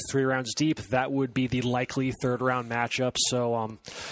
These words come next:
we'll see. Like I said, the chalk is, you know, is probably Aledo versus Ennis, but, you know, that's why they play the games. We'll see if anybody can throw a, a monkey wrench into things. Um, so, yeah, that is just a, uh, a cursory look as far as the, uh, the playoffs go for our five A and six A high schools.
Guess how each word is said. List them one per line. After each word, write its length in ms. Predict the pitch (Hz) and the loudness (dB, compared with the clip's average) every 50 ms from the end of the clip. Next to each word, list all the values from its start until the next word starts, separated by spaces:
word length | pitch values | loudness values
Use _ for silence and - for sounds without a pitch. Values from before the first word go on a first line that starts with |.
| - - | -4 0
we'll 120 | 147 165 | 2 2
see. 260 | - - - 233 170 127 | 4 4 2 0 0 0
Like 140 | 151 156 185 | 0 2 2
I 60 | 170 | 2
said, 340 | - - 202 190 170 - - | 4 4 4 4 4 2 -4
the 60 | - | -4
chalk 400 | - - - 139 139 156 147 - | -2 2 4 4 4 4 4 4
is, 240 | 165 151 143 139 - | 2 2 4 2 2
you 80 | 139 127 | 2 2
know, 80 | 135 | 2
is 100 | 135 - | 0 -2
probably 340 | - - 131 131 131 143 139 | 2 2 2 2 4 2 2
Aledo 320 | 127 123 131 131 131 127 | 2 2 2 2 2 2
versus 280 | - 135 117 120 120 107 | 0 0 0 2 2 2
Ennis, 280 | 123 123 135 147 143 - - | 2 2 2 2 0 0 -2
but, 360 | 107 92 127 120 120 127 - - _ _ 123 | 0 2 2 2 2 0 -2 -6 _ _ -16
you 120 | 107 101 107 | -12 -8 -4
know, 160 | 120 131 127 - 104 | -4 -4 -4 -4 -10
that's 160 | 101 95 - | -12 -4 -2
why 120 | 110 113 | 0 2
they 80 | 117 123 | 2 0
play 200 | - - 135 135 | 2 2 0 0
the 80 | 135 | 0
games. 360 | 123 135 139 147 143 123 110 - | -2 -2 -2 0 0 -2 -4 -2
We'll 80 | 107 | -4
see 120 | - 127 123 | -2 -2 -2
if 80 | - | -2
anybody 280 | 123 123 120 123 120 123 | 0 0 0 0 0 0
can 120 | - 120 | -2 -4
throw 340 | - - - 127 123 123 131 | -4 -2 0 2 2 4 2
a, 100 | 131 - - | 0 0 -2
a 120 | 139 131 | -2 0
monkey 240 | 131 139 147 - 147 | 2 2 0 0 -2
wrench 240 | 120 117 117 - - | -2 -2 0 0 -2
into 140 | 120 117 110 | -2 -4 -4
things. 520 | - 127 120 117 113 117 113 - - - - - - - - - - - - - | -2 -2 -2 -2 -2 -2 0 0 0 0 -2 -10 -10 -10 -10 -10 -10 -12 -12 -2
Um, 260 | - 123 127 131 131 127 | 0 2 2 2 0 0
so, 380 | - - - 139 135 135 135 120 - | 0 0 2 4 4 2 2 0 0
yeah, 160 | - 202 220 | 0 0 2
that 140 | - - 139 | 2 2 2
is 80 | 143 135 | 4 4
just 200 | - 156 - - | 4 2 4 4
a, 140 | 165 165 160 | 4 4 6
uh, 240 | 156 156 160 139 135 | 4 4 4 2 -2
a 40 | 135 | -4
cursory 520 | - - - 165 170 - - 202 180 165 | -4 0 2 2 4 4 4 4 4 4
look 300 | 151 156 175 185 - - | 4 4 2 2 0 -2
as 100 | 156 - - - | 0 0 0 2
far 220 | 147 139 135 143 | 4 4 4 4
as 100 | 139 120 - | 2 2 2
the, 140 | 143 139 139 | 2 2 2
uh, 40 | 139 | 2
the 80 | 143 | 2
playoffs 480 | - - - 139 135 143 147 143 - - | -2 2 2 4 4 4 4 2 0 0
go 300 | - 131 139 160 185 170 | 2 2 2 2 2 -2
for 220 | - - - 135 131 | -8 -2 0 2 2
our 80 | 131 | 2
five 340 | - - - 131 127 131 123 | 0 2 2 2 2 4 2
A 80 | 135 131 | 0 -2
and 120 | 127 127 | 0 0
six 260 | - - 143 - - | 0 0 2 2 2
A 120 | 147 139 131 | 0 0 2
high 160 | - 127 127 | 2 0 0
schools. 540 | 131 - - 160 160 170 185 170 - - | 0 0 0 -2 -4 -2 -2 -2 -2 -2